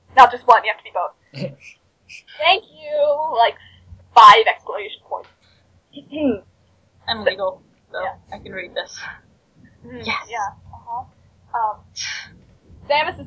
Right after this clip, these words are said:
Speaker 1: Pregnant, the unrated edition. Samus and Ridley had been going out for six months now. It was a con-, coincidence.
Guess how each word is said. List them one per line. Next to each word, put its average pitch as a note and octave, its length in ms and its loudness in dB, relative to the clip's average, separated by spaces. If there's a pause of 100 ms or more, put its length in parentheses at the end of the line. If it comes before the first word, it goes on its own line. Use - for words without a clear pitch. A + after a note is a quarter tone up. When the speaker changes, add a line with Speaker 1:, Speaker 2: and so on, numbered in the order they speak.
(140)
Speaker 1:
Pregnant, A#3+ 480 4 (320)
the - 100 -8
unrated B3 480 8
edition. - 420 -6 (840)
Samus F4 300 6
and D#4+ 140 -8
Ridley A#3 300 4
had A#3+ 200 4
been A3+ 160 -8
going C#4+ 240 8
out A3 200 6
for - 180 -2
six C#4+ 220 2
months A3+ 260 0
now. C#3+ 260 0 (540)
It D4 140 2
was C#4+ 260 10
a G#3+ 460 6 (640)
con-, C#4 420 6 (800)
coincidence. B3 1300 2